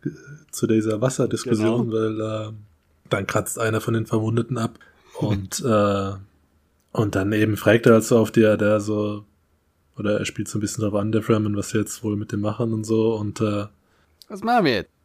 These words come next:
Speaker 1: Weil der eben, der Harvard will ja ständig, dass die denen helfen, da rauszukommen und der eben hat sich ja noch so ein bisschen geziemt und dann
Speaker 2: Ja, und der will halt ständig die Toten trinken,
Speaker 1: Genau,
Speaker 2: sozusagen.
Speaker 1: und der, und der sagt jetzt quasi, okay, ihr könnt den ja jetzt hier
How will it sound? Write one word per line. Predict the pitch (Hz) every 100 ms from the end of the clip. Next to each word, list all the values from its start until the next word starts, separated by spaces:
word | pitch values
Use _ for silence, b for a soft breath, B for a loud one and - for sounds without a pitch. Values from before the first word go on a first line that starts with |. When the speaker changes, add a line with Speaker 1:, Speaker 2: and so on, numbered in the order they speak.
| _ _ _ _ _
Speaker 1:
Weil | 127 113
der | 110 107 107
eben, | 107 107 123 _ 110
der | 101 104 101 -
Harvard | 101 101 101 104
will | 101
ja |
ständig, | 101 - 101 107 -
dass | -
die | - 101 101 110 _ -
denen | 104 101
helfen, | 98 101 113
da | 101
rauszukommen | 101 107 - - 107 98 101 120
und | 101 95 95 - 101
der | 95 101 101
eben | 95 95
hat | -
sich | 101
ja | 98
noch | 92
so | -
ein | 101
bisschen | 95 -
geziemt | 101 - - 104 104 -
und | 104
dann | 95 92 92 107
Speaker 2:
Ja, | 113 107
und | 110
der | 107 107
will | 110 113
halt | 117 113
ständig | 120 120 117
die | 127
Toten | - 131 143
trinken, | 117 117 113 113
Speaker 1:
Genau, | 107 127 120
Speaker 2:
sozusagen. | 120 120 123
Speaker 1:
und | 120
der, | 120
und | 117
der | 113 107
sagt | 110 -
jetzt | 117 -
quasi, | - 110 101 110
okay, | 104 117 110
ihr | 104
könnt | - 104 113
den | 107
ja | 104
jetzt | 98 104 -
hier | 104 101 101